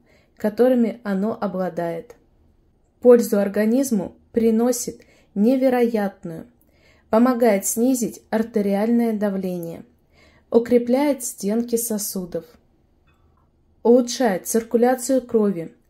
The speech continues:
улучшает мозговое кровообращение, помогает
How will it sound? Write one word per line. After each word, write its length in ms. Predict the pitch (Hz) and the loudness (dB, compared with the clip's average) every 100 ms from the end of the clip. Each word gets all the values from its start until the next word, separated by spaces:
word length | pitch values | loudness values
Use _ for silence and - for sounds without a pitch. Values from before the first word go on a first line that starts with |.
| _ - | _ -4
улучшает 720 | 208 220 220 - 254 247 240 - - | 0 0 -2 -2 -2 -2 -4 -10 -6
мозговое 680 | 208 196 196 185 226 254 240 | -6 -2 -2 0 2 2 0
кровообращение, 1300 | 208 202 214 220 196 202 202 - 202 196 180 170 180 _ _ _ _ _ _ _ _ _ _ | -4 -4 -2 -2 -4 -6 -6 -6 -2 -2 -4 -8 -16 _ _ _ _ _ _ _ _ _ _
помогает 680 | 233 240 247 247 240 208 | 4 4 2 2 0 0